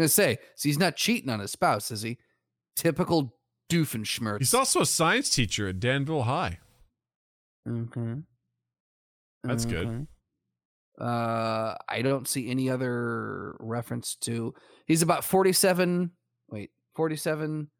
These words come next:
Speaker 1: seventy, uh, fifty-seven, sixty-seven in Phineas. Okay, so we'll call him late forties, I guess, and he's six two.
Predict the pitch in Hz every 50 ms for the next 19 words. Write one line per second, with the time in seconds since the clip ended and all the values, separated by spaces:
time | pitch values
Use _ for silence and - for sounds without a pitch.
0 | _ _ _ _ _ _ _ _ _ _ _ _ - - - - - 143 139 135
1 | 143 139 139 139 135 123 - - 110 117 113 110 110 107 - 131 - - 127 -
2 | 135 127 - 135 127 127 127 127 127 123 120 - 131 127 - - 131 - 143 131
3 | 131 131 127 120 113 - - 123 120 117 - - 151 - - - - 113 - 127
4 | 123 120 - - - - - - 180 180 - 202 185 175 180 175 151 135 139 156
5 | - - - - 151 139 139 139 147 143 - - - - 117 127 120 139 143 135
6 | - - 139 139 135 123 - - 175 147 - - - - 131 104 104 101